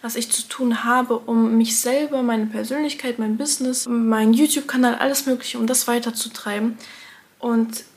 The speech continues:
er hat gesagt, dass ich es machen soll, dass ich mich da drauf konzentrieren soll und nicht auf die ganzen Sachen wie Putzen, Kochen.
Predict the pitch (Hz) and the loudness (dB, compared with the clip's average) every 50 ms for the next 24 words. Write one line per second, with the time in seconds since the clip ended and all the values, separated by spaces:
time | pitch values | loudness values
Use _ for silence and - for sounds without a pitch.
0 | _ _ _ _ _ - 262 262 254 269 269 - - - 226 226 220 214 226 247 | _ _ _ _ _ -6 -4 -4 -4 -4 -6 -8 -10 -8 -6 -4 -2 -2 -2 -2
1 | - - - - - - 214 - - - 233 - 247 - - 247 254 269 - 277 | -4 -6 -10 -10 -8 -6 -6 -6 -4 -4 -4 -2 0 0 0 0 -2 -2 -2 -2
2 | 240 233 226 208 202 208 208 - - 226 - - 240 226 226 226 - - - 247 | -2 0 -2 -4 -4 -4 -4 -4 -4 -6 -6 -4 -2 -2 -2 -2 -6 -8 -6 -4
3 | 254 285 285 285 - - 240 240 240 - - 247 233 233 - 226 220 220 220 - | -4 -4 -4 -6 -6 -4 -4 -4 -4 -6 -4 -2 -2 0 0 0 0 -2 -2 -4
4 | - 254 269 262 240 226 220 214 202 - - 226 - - 247 254 - - 214 - | -4 -2 0 0 0 0 -2 -4 -6 -8 -8 -8 -4 -2 -2 -2 -2 -4 -8 -8
5 | - 220 214 220 220 220 214 - 214 202 208 208 202 - 208 202 208 208 214 - | -8 -8 -4 -2 -2 0 0 -2 -2 -4 -6 -6 -6 -8 -8 -8 -8 -8 -12 -8
6 | - - 262 254 - - - 233 220 220 - - 226 226 - - 226 220 214 | -4 -4 -4 -2 0 -2 -2 -2 -4 -6 -6 -6 -6 -6 -6 -6 -6 -6 -6